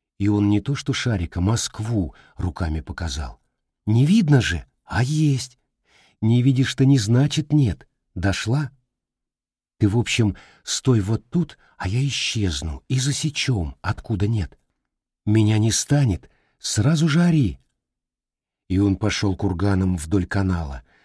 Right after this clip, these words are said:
спустился с бугорка, исчез. На следующий поднялся — меньше, все меньше,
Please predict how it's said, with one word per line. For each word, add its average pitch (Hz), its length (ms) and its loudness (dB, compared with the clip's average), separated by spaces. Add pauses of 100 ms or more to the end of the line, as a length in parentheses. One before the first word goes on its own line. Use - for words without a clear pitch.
(120)
спустился - 760 -4
с 92 80 -2
бугорка, 104 680 -2 (240)
исчез. - 640 -4 (500)
На 104 180 2
следующий 120 500 0
поднялся — 117 720 0 (100)
меньше, 107 580 -2 (380)
все - 280 -2
меньше, 113 680 -2